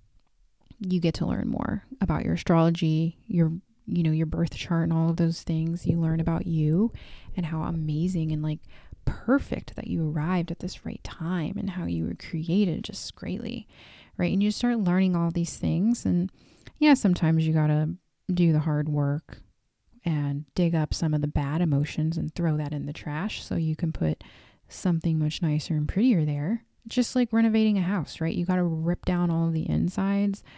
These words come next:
before you can make it look beautiful. And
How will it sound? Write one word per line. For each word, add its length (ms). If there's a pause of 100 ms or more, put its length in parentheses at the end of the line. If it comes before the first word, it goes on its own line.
before 340
you 180
can 200
make 240
it 220
look 400
beautiful. 580 (640)
And 400